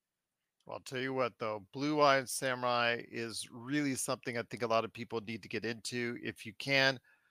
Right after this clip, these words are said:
please go ahead and check it out today on Netflix. It is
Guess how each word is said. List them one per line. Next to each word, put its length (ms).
please 300
go 180
ahead 300
and 160
check 240
it 80
out 200
today 420
on 220
Netflix. 500
It 160
is 480